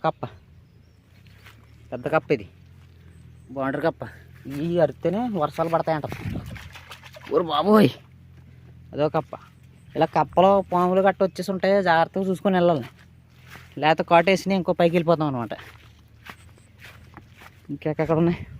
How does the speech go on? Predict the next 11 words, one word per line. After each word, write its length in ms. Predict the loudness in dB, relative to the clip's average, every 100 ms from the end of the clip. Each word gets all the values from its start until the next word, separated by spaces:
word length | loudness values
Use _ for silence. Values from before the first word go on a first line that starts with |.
| -14 -12 -12 -12 -12 -14 -14 -16 -14 0
ఓ 120 | 0 4
కప్పలో, 300 | 2 4 4 6
బౌండరీ 240 | 4 4 2
కప్పలో 240 | 2 2 0 -4 -20 -20 -20 -20 -20 -20 -8 2
రాత్రి 280 | 2 4 2
దద్దంగా 540 | 2 2 4 4 4 0 -4 -16 -16 -16 -18 -2
తెగరిసేసి 560 | 2 2 2 2 2 2 2 0 -2
చిరాకు 240 | 0 2 4
పెడేస్తుంటే 420 | 2 2 0 2 2
నిద్ర 180 | 0 2
పెట్టకుండా. 320 | 2 0 -6